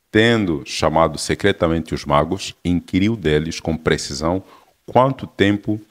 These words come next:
em que a estrela aparecera." Ou seja, a estrela não estava lá o tempo todo. Em algum momento ela apareceu. E aquilo chamou a atenção dos magos. O que é que essa estrela está fazendo ali?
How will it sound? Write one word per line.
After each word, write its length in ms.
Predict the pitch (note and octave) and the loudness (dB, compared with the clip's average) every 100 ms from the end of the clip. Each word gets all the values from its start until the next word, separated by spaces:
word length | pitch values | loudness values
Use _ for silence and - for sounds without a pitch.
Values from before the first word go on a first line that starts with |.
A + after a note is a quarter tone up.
| _ | _
em 120 | F2+ E2+ | -4 0
que 120 | F2 | 0
a 60 | |
estrela 540 | D#2 - E2+ F2 F2 - | -2 -4 -2 0 0 -4
aparecera." 840 | - - F2 F2 - - D#2 C2+ - _ _ _ _ _ _ | -12 -4 -2 -2 -4 -2 -2 -2 -8 _ _ _ _ _ _
Ou 80 | - | -12
seja, 400 | - G#2 D2+ D2 - | 0 2 2 -4 -8
a 80 | |
estrela 400 | D#2+ - G#2 A#2+ | -10 -2 0 0
não 120 | B2 A#2+ | -4 -8
estava 400 | - A2+ G#2+ F#2+ | 0 2 2 4
lá 140 | G#2 | 4
o 80 | A2 | 2
tempo 300 | - A2 - | 0 -4 -4
todo. 400 | - G#2 C#2+ C2 _ _ _ _ _ - | 0 0 0 -10 _ _ _ _ _ -4
Em 20 | |
algum 220 | F2+ F#2+ | -2 0
momento 440 | C#3 A#2+ C3 C3 D#2+ | 2 2 0 -2 -6
ela 260 | - A2+ A#2 | 0 2 2
apareceu. 640 | - D#2+ C#2+ - - A1+ - _ _ _ | 0 -2 -2 -6 -10 -12 -14 _ _ _
E 60 | D#2+ | -6
aquilo 260 | - B2+ | 0 0
chamou 720 | C3 - A2 E2+ F2 A2+ B2+ | 0 -2 -2 -2 0 0 2
a 40 | A#2 | 0
atenção 680 | - F#2+ D#2+ - G2 G#2+ A#2 | -2 -6 -6 -4 -4 -4 -8
dos 340 | D#2 D#2+ F2+ D#2+ | -12 -8 -8 -4
magos. 680 | E2+ F#2+ F2 C#2+ C2 - | 2 2 2 -2 -12 -16
O 1120 | - _ _ _ _ _ _ _ _ _ _ _ | -18 _ _ _ _ _ _ _ _ _ _ _
que 80 | G2+ | -6
é 20 | |
que 100 | A#2+ | -4
essa 160 | - | -4
estrela 380 | G2+ - F2+ F#2 | -4 -2 -4 -4
está 180 | E2+ - | -4 -4
fazendo 380 | E2 D#2 D2+ D2 | -2 -4 -4 -4
ali? 280 | C2 B1+ | -4 -6